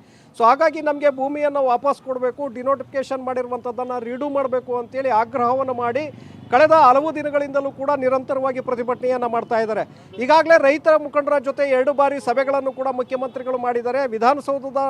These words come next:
ನಡೆದಂಥ ಸಭೆಯಲ್ಲೂ ಕೂಡ ಇದರ ಬಗ್ಗೆ ಗಂಭೀರವಾಗಿ ಚರ್ಚೆ ಆಯಿತು. ಕಾನೂನಿನ ಅಡೆತಡೆಗಳು ಇರೋದ್ರಿಂದ, ತಾಂತ್ರಿಕ ಅಂಶಗಳು ಅಡ್ಡಿ ಆಗ್ತಾ ಇರೋದ್ರಿಂದ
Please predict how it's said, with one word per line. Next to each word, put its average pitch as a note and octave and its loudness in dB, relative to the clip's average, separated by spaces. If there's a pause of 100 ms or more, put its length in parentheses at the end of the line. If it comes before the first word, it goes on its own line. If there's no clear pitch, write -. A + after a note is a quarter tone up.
(140)
ನಡೆದಂಥ B3+ -6 (140)
ಸಭೆಯಲ್ಲೂ B3+ -2
ಕೂಡ B3 -8
ಇದರ B3+ -4
ಬಗ್ಗೆ B3+ -4
ಗಂಭೀರವಾಗಿ B3+ -4
ಚರ್ಚೆ B3+ -6
ಆಯಿತು. B3 -2 (380)
ಕಾನೂನಿನ D#4+ 4 (360)
ಅಡೆತಡೆಗಳು C#4+ 2
ಇರೋದ್ರಿಂದ, C4 -2 (140)
ತಾಂತ್ರಿಕ C4+ -2
ಅಂಶಗಳು C4+ -2
ಅಡ್ಡಿ A3 -2
ಆಗ್ತಾ C4+ 2
ಇರೋದ್ರಿಂದ B3 -4